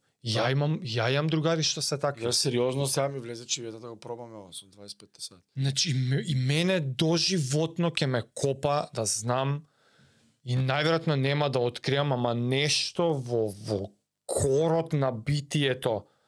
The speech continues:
Speaker 1: на некои луѓе е едноставно да прави такви
Speaker 2: Знаеш зашо? Што не може други да го направат. Колку луѓе направиле Аталанта? Колку луѓе направиле сто километри за дваесет пет сат?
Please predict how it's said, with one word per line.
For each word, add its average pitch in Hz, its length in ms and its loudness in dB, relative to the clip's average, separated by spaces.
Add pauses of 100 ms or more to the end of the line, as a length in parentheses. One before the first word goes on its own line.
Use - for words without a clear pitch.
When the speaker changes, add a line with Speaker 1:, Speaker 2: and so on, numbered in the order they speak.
(140)
Speaker 1:
на 135 160 2
некои 131 460 0
луѓе 139 600 0 (520)
е 123 140 2
едноставно 131 840 0
да 120 120 2
прави 127 680 0
такви 127 520 -2
Speaker 2:
Знаеш 156 240 0
зашо? 175 360 0 (200)
Што - 160 -8
не 143 200 0
може 123 260 0
други 117 280 0
да 110 120 0
го 101 120 0
направат. 95 340 -6 (1200)
Колку 165 280 0
луѓе 117 280 0
направиле 110 440 0
Аталанта? 98 440 -4 (1160)
Колку 165 300 0
луѓе 143 300 2
направиле 131 440 0
сто 131 180 -2
километри 123 480 0
за 107 100 0
дваесет 107 320 -2
пет 104 120 -14
сат? 101 200 -6